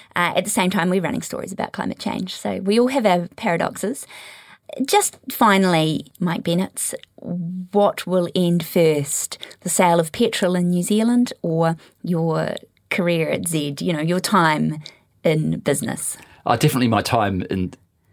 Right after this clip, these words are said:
Speaker 2: business,
Speaker 1: So you'll still be
Speaker 2: unfortunately.
Speaker 1: selling petrol when you retire?
Speaker 2: Yeah, un-, unfortunately.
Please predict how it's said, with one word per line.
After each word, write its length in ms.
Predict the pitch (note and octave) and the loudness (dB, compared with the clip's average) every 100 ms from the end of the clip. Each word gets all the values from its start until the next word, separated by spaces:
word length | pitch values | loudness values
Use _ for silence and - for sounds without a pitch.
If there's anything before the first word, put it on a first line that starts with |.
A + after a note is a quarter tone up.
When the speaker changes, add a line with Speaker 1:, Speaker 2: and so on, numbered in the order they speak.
| _ | _
Speaker 2:
business, 460 | F2+ E2+ D#2 - - | -2 -2 -4 -6 -10
Speaker 1:
So 140 | - | -4
you'll 100 | G3 | -2
still 160 | F3+ A#3 | 2 4
be 80 | A3 | 4
Speaker 2:
unfortunately. 120 | G3+ | 4
Speaker 1:
selling 240 | F3 E3+ | 4 2
petrol 380 | F#3+ A3 - E3 | 0 -2 -2 -4
when 240 | D#3 D#3+ E3 | -4 -4 -2
you 220 | E3 D#3+ | -4 -2
retire? 180 | D#3 A3+ | 2 4
Speaker 2:
Yeah, 300 | B3 C#3+ - | 4 2 2
un-, 140 | G3+ | 2
unfortunately. 760 | F#3+ E3+ A3+ B3 G#3 - F2+ | 2 2 0 0 -2 -2 -2